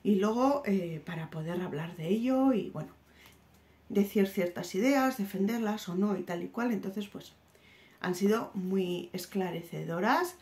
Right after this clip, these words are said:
y, y muy, muy bonitas. Bueno, pues, eh, sigo, he empezado con la lectura, <laughs> es que esta es al revés, ¿vale?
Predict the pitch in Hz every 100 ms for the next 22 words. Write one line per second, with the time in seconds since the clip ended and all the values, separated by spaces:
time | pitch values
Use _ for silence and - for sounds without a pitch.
0 | - - - _ - 190 175 170 196 -
1 | - 190 170 165 175 175 170 - - 185
2 | 180 151 147 139 156 160 - - - -
3 | - - 262 294 269 202 - - 208 208
4 | - - - - 233 247 277 311 - 208
5 | - - - - 254 269 - 269 269 269
6 | - _ _ - - - - - - _
7 | 269 285 247 190 175 - 226 233 240 -
8 | 240 - - - - - - - - 214
9 | 214 214 208 - 202 220 175 175 196 -
10 | - - - - - - - 180 240